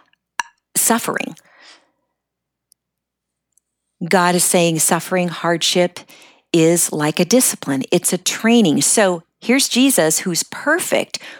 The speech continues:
who still underwent training and learned from it, okay? So this doesn't have anything to do really with us being punished.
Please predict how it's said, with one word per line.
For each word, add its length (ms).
who 180
still 600
underwent 760
training 720
and 180
learned 480
from 240
it, 140
okay? 440
So 140
this 200
doesn't 320
have 420
anything 480
to 140
do 580
really 480
with 420
us 300
being 480
punished. 920